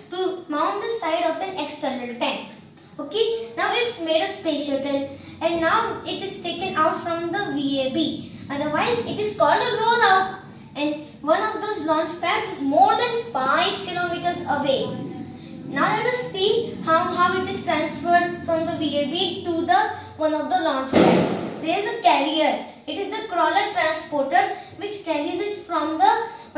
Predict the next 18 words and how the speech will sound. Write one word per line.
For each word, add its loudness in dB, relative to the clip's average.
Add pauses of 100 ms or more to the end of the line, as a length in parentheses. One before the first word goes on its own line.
(240)
V 0
A 0
B 2 (280)
to -2 (240)
the 0
launch 0
pad. -2
Okay, -6 (420)
and -2
there 0
is -2
a -2
mobile 2
launch 2 (120)
platform 2 (440)
where 2 (260)
it -4
is -2